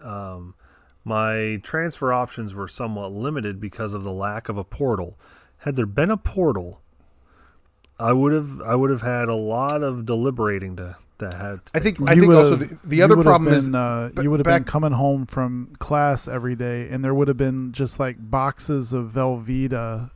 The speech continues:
Speaker 3: at your
Speaker 2: <laughs>
Speaker 3: doorstep from,
Speaker 1: Yeah,
Speaker 3: like,
Speaker 1: all these
Speaker 3: universities
Speaker 1: trying to, exactly.
Speaker 3: trying
Speaker 2: Yeah,
Speaker 3: to
Speaker 2: right.
Speaker 3: lure you.
Speaker 2: Trying to get you in.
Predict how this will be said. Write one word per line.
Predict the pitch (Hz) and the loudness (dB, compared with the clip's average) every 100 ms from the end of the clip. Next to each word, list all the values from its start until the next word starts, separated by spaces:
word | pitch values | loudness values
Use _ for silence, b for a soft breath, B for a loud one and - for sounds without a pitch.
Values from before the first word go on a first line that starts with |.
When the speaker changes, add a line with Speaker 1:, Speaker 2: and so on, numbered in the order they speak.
| - | -10
Speaker 3:
at | 135 127 - | -6 -4 -4
your | 117 | -2
Speaker 2:
<laughs> | |
Speaker 3:
doorstep | 127 131 127 - 131 113 | 0 0 -2 -4 -6 -6
from, | 110 98 - 135 | -8 -10 -2 2
Speaker 1:
Yeah, | 127 | 4
Speaker 3:
like, | 127 127 | 4 2
Speaker 1:
all | 143 | 2
these | |
Speaker 3:
universities | 143 143 139 143 - 135 | 2 2 2 2 0 -4
Speaker 1:
trying | 127 113 120 | 0 0 0
to, | 117 107 | -4 -6
exactly. | 101 107 110 107 101 131 | -10 -8 -6 -6 -2 2
Speaker 3:
trying | 127 - | 4 4
Speaker 2:
Yeah, | 139 | 6
Speaker 3:
to | 147 | 6
Speaker 2:
right. | |
Speaker 3:
lure | 139 143 | 4 2
you. | 139 120 117 | 0 -2 0
Speaker 2:
Trying | 127 120 | 0 0
to | |
get | 117 117 | -2 -2
you | 120 | -4
in. | 123 | -4